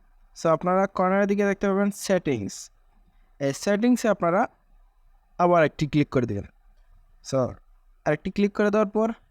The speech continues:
এরকম একটা ইন্টারফেস শো হবে। So, আপনারা স্ক্রল করে নিচের দিকে আসবেন। আহ, নিচের দিকে আসার পর এখানে দেখতে পাচ্ছেন privacy and safety নামক একটি অপশন আছে। Just এই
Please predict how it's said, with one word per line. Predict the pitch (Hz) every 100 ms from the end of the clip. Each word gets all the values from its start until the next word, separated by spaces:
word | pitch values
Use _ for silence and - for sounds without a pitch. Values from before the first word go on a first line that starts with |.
| -
এরকম | 143 175
একটা | 196 208
ইন্টারফেস | 196 180 190
শো | - 180
হবে। | 175 196
So, | -
আপনারা | 160 156 160
স্ক্রল | 165 - 185 190
করে | 196 190
নিচের | 175 175 190
দিকে | 185
আসবেন। | 185 175 190 262 _ _ _ _ _
আহ, | 127 131
নিচের | 160 233 208
দিকে | 240 240
আসার | 196 214 190
পর | 196 202 -
এখানে | 160 180
দেখতে | 165 -
পাচ্ছেন | 156 147 180 220 254 _ _ _ _ _ - _ -
privacy | 170 190 214 254 -
and | 175 151
safety | - 196 220
নামক | 214 196
একটি | 160 -
অপশন | 135 143
আছে। | 135 190 214
Just | 156 -
এই | -